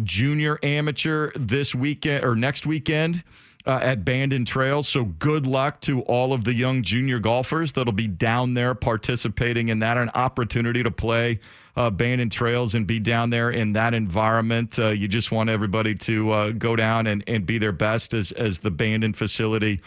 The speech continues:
and Dream Golf continues to, uh, host these U S G A events, uh, continuing to further my dream that one day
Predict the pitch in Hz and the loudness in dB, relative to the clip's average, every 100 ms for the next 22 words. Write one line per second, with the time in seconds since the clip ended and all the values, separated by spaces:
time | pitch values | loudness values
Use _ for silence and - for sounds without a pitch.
0 | - - - - 117 107 117 110 110 113 | -16 -20 -20 -4 -2 0 0 0 2 0
1 | - - 107 - 123 123 117 110 - - | 0 -2 -2 0 0 2 0 -2 -2 -2
2 | 117 110 107 107 104 113 120 - 117 104 | 0 2 2 0 2 0 0 0 -2 0
3 | 98 117 110 - 110 113 107 104 95 107 | 0 0 0 -2 -2 0 0 0 0 2
4 | 117 104 - 120 110 98 135 - - _ | 0 -2 -2 0 0 0 -4 -12 -20 _
5 | - 127 - 127 120 117 110 104 131 113 | -2 0 0 0 2 2 0 -2 0 2
6 | 107 110 120 117 104 113 107 107 117 113 | 2 2 2 2 0 0 0 -2 0 0
7 | 117 113 107 107 107 | 0 2 2 2 0